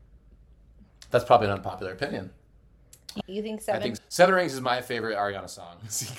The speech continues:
Speaker 1: Kat's, like, glaring at me. But I didn't grow up with <laughs> Ariana Grande. That's the thing.
Speaker 2: Come on. There's so many good ones.
Speaker 1: It's
Speaker 2: The
Speaker 1: the My
Speaker 2: Way
Speaker 1: Favorite
Speaker 2: is
Speaker 1: Things
Speaker 2: amazing.
Speaker 1: book, though.
Speaker 2: I know, but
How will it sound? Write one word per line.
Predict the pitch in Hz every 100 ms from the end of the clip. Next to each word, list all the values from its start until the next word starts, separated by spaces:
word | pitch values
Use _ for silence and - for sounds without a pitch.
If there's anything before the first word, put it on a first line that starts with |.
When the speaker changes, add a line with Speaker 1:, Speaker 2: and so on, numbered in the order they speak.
| -
Speaker 1:
Kat's, | - -
like, | 165 123
glaring | 117 113 110
at | 101
me. | 101 98 - - -
But | 151
I | 185
didn't | 180
grow | 143 160
up | 135
with | 110
<laughs> |
Ariana | 180 151 135 123 110
Grande. | 117 117
That's | 104 107 -
the | 107
thing. | 110 101 95 104 -
Speaker 2:
Come | 196 170
on. | 160 151 165 - -
There's | 208 208
so | 190
many | 180
good | 180 165
ones. | 160 165 -
Speaker 1:
It's | 196
Speaker 2:
The | 214
Speaker 1:
the | 214
My | 240
Speaker 2:
Way | 240 233
Speaker 1:
Favorite | 226 220
Speaker 2:
is | 208
Speaker 1:
Things | 208 196
Speaker 2:
amazing. | 185
Speaker 1:
book, | 123 -
though. | 107 90 82 120 - _ _ _
Speaker 2:
I | 226 240
know, | 214 196
but | 202 185 -